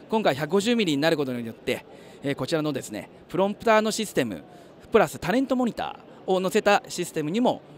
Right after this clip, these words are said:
余裕で対応する形となっております。リーベックとしては非常にチャレンジングなものとなっておりますが、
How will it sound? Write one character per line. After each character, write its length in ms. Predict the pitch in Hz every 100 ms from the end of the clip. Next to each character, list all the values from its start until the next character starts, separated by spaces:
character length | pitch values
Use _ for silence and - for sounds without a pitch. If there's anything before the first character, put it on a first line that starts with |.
| -
余 160 | 131
裕 60 | 143
で 100 | 208
対 180 | 156 135
応 60 |
す 100 | 123
る 60 | 143
形 320 | 120 107 139
と 100 | 180
な 100 | 139
っ 20 |
て 100 | -
お 40 | 95
り 80 | 73
ま 100 | -
す。 240 | - - - - - - - - - - - -
リ 100 | 202
ー 40 | 269
ベ 80 | 254
ッ 20 |
ク 60 | 190
と 60 |
し 40 | 170
て 60 |
は 80 | 147
非 40 |
常 80 | 170
に 80 | 220
チ 80 | 190
ャ 40 |
レ 100 | 254
ン 80 | 262
ジ 100 | 180
ン 60 | 156
グ 60 |
な 180 | 120 90 - - -
も 80 | 156
の 100 | 143
と 80 | 143
な 80 |
っ 40 | 139
て 60 |
お 40 | 135
り 60 |
ま 80 | 123
す 100 | 123
が、 160 | 117